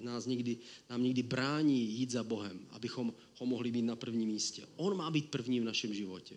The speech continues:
A když on je první, potom všechno, co on naplánoval, se v našem životě stane. Není nic krásnějšího, než jít za Bohem a mít ho na prvním místě ve svém životě. Sice projdeme odření,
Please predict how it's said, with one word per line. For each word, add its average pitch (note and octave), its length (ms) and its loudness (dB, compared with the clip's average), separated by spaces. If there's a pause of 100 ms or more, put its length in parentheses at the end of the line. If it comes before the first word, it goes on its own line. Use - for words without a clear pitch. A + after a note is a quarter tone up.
(160)
A - 40 -20
když A#2+ 200 0
on F3+ 140 0
je G3 60 -2
první, B2+ 500 0 (340)
potom A#2+ 340 -4 (380)
všechno, C#3+ 720 2
co - 160 -6
on B2 160 -2
naplánoval, A#2 640 -4
se - 140 -4
v G#2+ 40 -6
našem A2 300 -2
životě G#2 360 -6
stane. G2+ 280 -8
Není F3 300 0
nic F3 220 0
krásnějšího, D3 960 0 (260)
než A2 280 0
jít C3 200 0
za A#2+ 120 -2
Bohem G#2 440 -4 (240)
a G2+ 60 -12
mít A2+ 260 0
ho A#2 80 0
na A2 100 -2
prvním A2+ 360 0
místě A2 280 -2
ve G#2 80 -4
svém G#2 240 -4
životě. G2 440 -8 (480)
Sice D#3 380 0 (340)
projdeme D#3+ 440 8
odření, D3+ 800 6